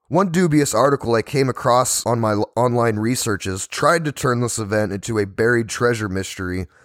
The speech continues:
but really, that's just flat out bullshit, to be quite honest. The collapsed Customs House would actually be found by members of the Makah Nation, which they proceeded to tow back to the shoreline.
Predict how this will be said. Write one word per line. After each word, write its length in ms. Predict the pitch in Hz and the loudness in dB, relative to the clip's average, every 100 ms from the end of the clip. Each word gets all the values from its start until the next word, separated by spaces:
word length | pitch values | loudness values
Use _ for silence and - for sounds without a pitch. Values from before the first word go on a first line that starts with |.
| _ _ | _ _
but 160 | 143 131 | -2 2
really, 400 | 165 180 139 120 | 2 4 2 2
that's 280 | 123 123 - | 0 0 -2
just 220 | 120 - | -6 -4
flat 280 | 107 117 110 | 0 2 2
out 240 | 101 87 | 0 0
bullshit, 480 | 104 110 - 98 - | 0 0 -2 -8 -8
to 100 | 98 | -8
be 120 | 92 | -8
quite 300 | - 98 95 | -6 -2 0
honest. 540 | 92 101 95 90 - _ _ _ _ _ | 0 -2 -4 -6 -16 _ _ _ _ _
The 100 | 120 | -4
collapsed 580 | - 131 151 165 - - | -2 2 2 2 -2 -2
Customs 440 | 165 160 147 123 | 0 0 -2 -4
House 300 | 113 101 - | 0 0 -2
would 140 | 107 110 | -4 -2
actually 580 | 120 175 - 131 110 104 | 0 0 0 -4 -4 -4
be 140 | 101 | -6
found 360 | - 151 156 117 | -2 2 2 2
by 120 | 107 | 0
members 460 | 107 107 101 98 | 0 0 -2 -4
of 140 | 104 98 | -6 -6
the 60 | |
Makah 440 | 98 95 - 120 110 | -6 -6 0 2 2
Nation, 420 | 110 110 85 87 - | 0 -4 -6 -8 -2
which 240 | 131 - | -2 2
they 180 | 131 180 | 2 2
proceeded 640 | - 131 - 110 107 98 | 0 -2 -2 -2 -2 -4
to 80 | 113 | -10
tow 320 | - 135 123 | -2 0 0
back 320 | 101 110 113 - | 2 0 0 -2
to 100 | 127 | -4
the 100 | 110 | -4
shoreline. 760 | - 127 135 101 85 82 82 | -2 2 2 2 -2 -4 -8